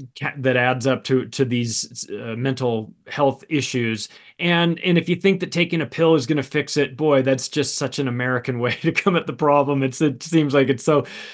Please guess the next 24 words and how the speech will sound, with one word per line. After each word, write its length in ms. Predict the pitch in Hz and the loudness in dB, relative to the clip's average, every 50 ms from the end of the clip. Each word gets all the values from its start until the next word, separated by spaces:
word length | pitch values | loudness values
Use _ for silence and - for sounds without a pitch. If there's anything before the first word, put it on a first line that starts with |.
| - - - | -18 -20 -16
so, 520 | - - - 165 156 147 147 143 143 139 139 | -10 0 2 4 6 6 8 8 8 8 8
uh, 280 | 135 135 131 127 127 123 113 | 8 6 6 6 4 4 2
it 60 | 139 131 | 2 0
just 180 | 165 139 120 | 0 -2 0
leave-, 340 | 139 151 147 135 120 113 - - | 2 2 2 2 0 -4 -10 -10
leads 420 | - 139 143 147 151 147 139 120 127 | -10 -4 0 2 2 2 2 0 0
you 200 | 131 135 135 131 | 2 2 2 2
into 360 | 127 123 - 143 135 123 120 | 0 -2 0 2 2 4 4
a, 40 | 117 | 2
a, 200 | - 123 117 110 | 0 -2 -6 -6
a 180 | - - 135 113 | -6 -8 -12 -8
place 360 | - - 123 117 113 - - | -4 -2 -2 -2 -2 -2 -4
of, 240 | 120 113 107 107 117 | -6 -6 -6 -4 -4
um, 400 | 117 107 104 104 104 107 107 - _ _ _ 139 | -2 -2 -2 -2 -4 -8 -12 -16 _ _ _ -6
of 160 | 135 113 104 | -6 -2 0
despair. 560 | 139 135 135 - - 156 143 131 127 123 - - | 0 0 0 0 2 4 4 4 4 2 -2 0
I'm 280 | - 170 175 170 165 | 2 2 4 2 2
curious, 480 | 170 - 196 196 185 170 151 143 - 147 | 0 2 2 4 6 6 4 4 2 0
what, 320 | 139 151 175 185 180 143 | 2 4 4 4 4 2
what 200 | 165 160 185 190 | 2 2 4 6
is 140 | 202 175 127 | 4 4 2
the 100 | 147 160 | 0 -4
best 380 | 131 107 170 170 160 - - - | -2 0 0 0 0 -2 -8 -6
place 460 | - 175 170 165 160 - - - | 0 2 4 4 4 4 0 -4